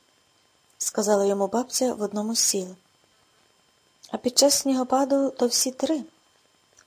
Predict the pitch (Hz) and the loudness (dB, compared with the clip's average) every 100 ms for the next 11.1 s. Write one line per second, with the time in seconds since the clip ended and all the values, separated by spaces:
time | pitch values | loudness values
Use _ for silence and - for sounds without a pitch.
0 | _ _ _ _ _ _ - 240 320 349 | _ _ _ _ _ _ -2 0 0 0
1 | 269 240 233 233 240 269 - 262 247 - | -2 -2 -2 0 0 0 -2 -2 -4 -4
2 | 220 220 226 226 202 196 - 202 196 _ | -4 -4 -6 -6 -6 -10 -12 -16 -18 _
3 | _ _ _ _ _ _ - - _ _ | _ _ _ _ _ _ -20 -20 _ _
4 | _ _ _ _ - 226 220 - 226 226 | _ _ _ _ -4 0 2 2 2 0
5 | 226 - 240 247 247 233 - 247 240 233 | -2 -2 -2 0 2 2 2 -2 0 0
6 | 226 233 220 - - - _ _ - 247 | 0 0 0 -2 -6 -20 _ _ 0 0
7 | 240 240 - 240 247 254 247 240 233 - | 2 0 2 2 4 4 2 2 0 2
8 | 240 233 208 202 208 196 226 247 240 233 | 2 2 0 -4 -2 -2 -2 -4 -8 -10
9 | _ _ _ - 214 226 226 226 220 220 | _ _ _ -8 -4 0 2 2 2 -2
10 | 220 220 220 214 214 220 214 220 214 208 | -2 -2 -2 -2 -4 -4 -4 -4 -6 -8
11 | 208 | -10